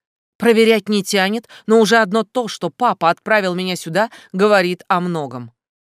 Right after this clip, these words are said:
Возможно, под предлогом наказания он просто отослал меня в безопасность со свитой из самых доверенных леди. Больше похоже на правду, и жаль, что я сразу не сообразила. Мы пересекаем двор.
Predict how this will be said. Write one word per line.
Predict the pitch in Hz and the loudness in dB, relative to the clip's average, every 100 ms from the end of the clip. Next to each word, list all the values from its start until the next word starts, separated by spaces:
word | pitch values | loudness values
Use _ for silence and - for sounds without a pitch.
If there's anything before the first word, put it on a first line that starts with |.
| - | -10
Возможно, | 175 196 165 196 214 175 202 | -2 -2 0 0 0 0 -4
под | 190 202 - | -4 -10 -6
предлогом | 190 185 175 226 190 185 | -6 -4 0 -2 -2 -6
наказания | 180 180 139 156 147 147 190 226 - - | -4 -6 -6 -4 -4 -6 -8 -10 -14 -4
он | 220 220 | 0 0
просто | 208 240 269 - | 0 -4 -4 -2
отослал | 220 214 - 233 240 | -2 -2 -2 -2 0
меня | 214 220 254 | 0 -2 -4
в | |
безопасность | 185 180 202 _ 247 269 - - 165 151 | -4 -4 -6 _ -10 -8 -10 -10 -8 -8
со | - - | -10 -12
свитой | 165 - 175 240 285 - 180 | -12 -10 -8 -6 -6 -4 -4
из | 170 | -4
самых | - 226 254 247 | -4 -4 -2 -2
доверенных | 190 185 254 277 285 | -2 -2 -2 -4 -6
леди. | 277 302 285 160 131 147 127 - _ _ _ _ - | -6 -4 -4 -4 -4 -6 -6 -18 _ _ _ _ -8
Больше | 165 208 202 220 | 0 2 2 -4
похоже | 220 208 220 | -4 -2 -2
на | 226 | -2
правду, | 220 220 214 262 - | 0 0 0 -4 -4
и | 220 | -4
жаль, | 165 170 254 | -2 0 0
что | - - | 0 -4
я | 269 | -4
сразу | - 202 190 214 | -2 0 0 -2
не | 214 | -4
сообразила. | 214 190 220 180 160 131 131 _ _ _ _ _ _ _ - | -2 0 0 -2 -6 -8 -12 _ _ _ _ _ _ _ -4
Мы | 190 220 | 2 2
пересекаем | 220 262 226 220 180 175 170 | 2 -2 -4 -4 -2 -2 -2
двор. | 151 147 135 | -4 -6 -8